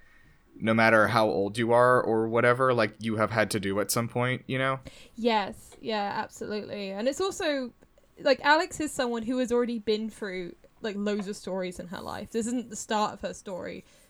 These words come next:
Speaker 2: This is, it's kind of the end of it in a way. And I think the pe-, like, those of us that played the first Life is Strange when we were in high school, when we were in college,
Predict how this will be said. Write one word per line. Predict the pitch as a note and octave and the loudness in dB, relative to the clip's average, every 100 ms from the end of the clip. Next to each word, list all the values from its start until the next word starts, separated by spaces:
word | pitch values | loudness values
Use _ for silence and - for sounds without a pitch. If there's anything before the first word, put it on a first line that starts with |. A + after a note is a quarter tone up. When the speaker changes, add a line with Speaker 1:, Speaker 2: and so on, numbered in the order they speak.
| - | -10
Speaker 2:
This | G#3+ A3+ | -8 -4
is, | A3+ G3+ F3+ - _ - | -4 -4 -12 -14 _ -4
it's | C#4 | -4
kind | - D#4 A#4 | -2 0 0
of | F4+ | 0
the | A#3 | -2
end | G#3+ B3 | -2 -4
of | A3+ | -4
it | F#3+ | -4
in | F3 | -6
a | E3+ | -10
way. | - - G#3 - _ _ - | -14 -14 -16 -18 _ _ -6
And | A3+ A3 A3 | -4 -4 -6
I | A3+ | -8
think | A#3+ - B3+ A#3 - | -8 -6 -6 -8 -10
the | B3+ | -10
pe-, | A#3 C#4+ - | -8 -12 -10
like, | A#3+ A3+ | -8 -2
those | C4 C#4 | 0 0
of | B3 | -4
us | A#3+ | -4
that | - - | -4 -6
played | - A3 G#3+ G#3 | -2 0 0 -2
the | G#3+ | -4
first | G#3+ G#3+ G#3 | -2 -2 -2
Life | G3+ G3 | -4 -6
is | F#3+ | -10
Strange | G3 F#3 F#3 F#3 F#3 | -8 -8 -8 -10 -8
when | G3 | -8
we | F3+ | -8
were | |
in | F3+ | -8
high | G3 A3 | -6 -6
school, | A3 - G#3+ | -6 -4 -4
when | G#3 | -4
we | F#3 | -8
were | F3 | -12
in | |
college, | F#3 G3 F#3+ F#3 - | -6 -4 -4 -6 -10